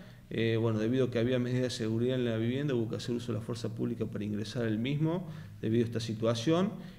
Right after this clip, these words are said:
Y se observa una femenina, la cual ha sido identificada como Florencia Sánchez, diecinueve años de edad, la cual tenía a su hija menor de edad en brazos, la cual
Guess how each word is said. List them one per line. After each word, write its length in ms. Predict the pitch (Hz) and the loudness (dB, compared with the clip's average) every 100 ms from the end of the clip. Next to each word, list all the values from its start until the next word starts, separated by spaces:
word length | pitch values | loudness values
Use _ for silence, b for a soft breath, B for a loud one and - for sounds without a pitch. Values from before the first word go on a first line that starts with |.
| B - | B 0
Y 280 | 156 190 185 | 4 6 4
se 160 | 143 | 4
observa 420 | 131 135 151 147 | 4 4 4 4
una 380 | 147 147 135 123 | 4 4 4 2
femenina, 840 | 113 127 127 135 160 170 196 220 - | 0 0 0 2 2 2 0 -2 -4
la 120 | 120 | -4
cual 200 | 117 127 | 0 2
ha 60 | 123 | 0
sido 180 | - 127 | 0 0
identificada 480 | 120 117 120 127 120 | 0 -2 0 0 2
como 160 | 117 | -2
Florencia 460 | 113 113 120 123 113 | -2 0 0 0 -2
Sánchez, 320 | 131 131 131 | -2 -2 -2
diecinueve 360 | 120 120 120 117 | -4 -2 -2 0
años 220 | 117 113 | 0 0
de 60 | |
edad, 240 | 135 156 B B B - | 0 -2 B B B -8
la 100 | 110 | 0
cual 220 | 127 120 | 2 2
tenía 260 | 120 123 | 2 2
a 20 | 117 | 0
su 180 | 120 | 0
hija 220 | 131 131 113 | 0 0 0
menor 320 | 113 120 120 | 2 2 2
de 60 | |
edad 120 | 123 117 | 2 2
en 160 | 117 | 2
brazos, 540 | 120 135 147 165 175 - B B - | 2 2 2 0 -2 -4 B B -2
la 160 | 113 | -2
cual 360 | 123 123 120 | 2 2 2